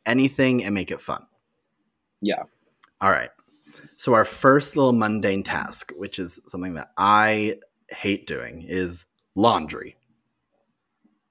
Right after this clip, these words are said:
Speaker 2: Ooh, okay.
Speaker 1: So wh-, what
Speaker 2: So how would she liven it up?
Speaker 1: How would she, if you guys were doing laundry together, how would, how
Speaker 2: Yeah.
Speaker 1: would she liven it up?
Speaker 2: Maybe she would give me a little TikTok dance, like, how
Speaker 1: Ooh.
Speaker 2: to,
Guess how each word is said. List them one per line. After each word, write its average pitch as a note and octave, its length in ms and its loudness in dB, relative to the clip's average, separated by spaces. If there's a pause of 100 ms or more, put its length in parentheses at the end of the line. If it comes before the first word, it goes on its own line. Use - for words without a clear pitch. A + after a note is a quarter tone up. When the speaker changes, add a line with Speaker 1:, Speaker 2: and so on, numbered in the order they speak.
(220)
Speaker 2:
Ooh, G#2 460 6
okay. F2 460 0
Speaker 1:
So G#2 200 -2
wh-, G2+ 200 -8
what A#2+ 200 2
Speaker 2:
So B2 60 0
how B2 160 8
would B2 100 8
she B2 140 4
liven G2+ 480 6
it F#2+ 100 2
up? F2 200 2
Speaker 1:
How D3 120 4
would E3 120 4
she, F#3 140 2
if D3+ 220 0
you D#3 100 0
guys D3+ 220 6
were C#3+ 80 2
doing C3 220 2
laundry A2 320 0
together, D#2 680 -4 (120)
how G#2+ 300 2
would, G2+ 160 -2
how G#2+ 180 0
Speaker 2:
Yeah. G2 160 8
Speaker 1:
would E2+ 120 -2
she - 180 -6
liven E2 360 -8
it A1+ 120 -18
up? G1+ 200 -16 (920)
Speaker 2:
Maybe A#2+ 140 8
she C#3 140 2
would B2+ 80 6
give B2 100 10
me B2 100 8
a A#2 40 8
little A2 200 8
TikTok A#2 460 2
dance, C3 640 2
like, F#3+ 120 4
how G3 180 10
Speaker 1:
Ooh. G#3 1160 10
Speaker 2:
to, E3 300 8